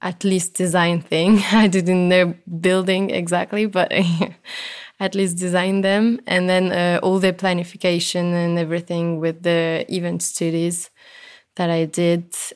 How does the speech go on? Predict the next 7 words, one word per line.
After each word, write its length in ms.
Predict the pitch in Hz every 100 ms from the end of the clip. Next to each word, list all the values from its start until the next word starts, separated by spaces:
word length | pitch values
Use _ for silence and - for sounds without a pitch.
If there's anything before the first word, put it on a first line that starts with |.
| -
and 560 | 180 175 170 165 165
for 260 | - - 175
the 120 | 175
business 480 | 165 185 170 175 -
part 440 | - 170 170 -
with 260 | 180 170 170
the, 540 | 170 165 165 165 160